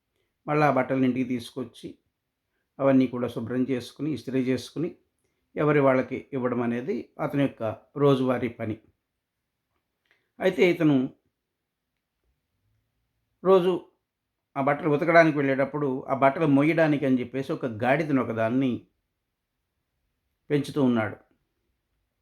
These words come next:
దాని మీద బరువంతా వేసుకుని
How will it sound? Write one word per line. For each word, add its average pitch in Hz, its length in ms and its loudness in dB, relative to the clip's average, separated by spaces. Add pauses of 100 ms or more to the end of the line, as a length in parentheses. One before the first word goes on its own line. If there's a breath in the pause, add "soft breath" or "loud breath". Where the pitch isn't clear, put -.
(720)
దాని 147 220 4
మీద 147 140 2
బరువంతా 135 560 2
వేసుకుని 127 540 -6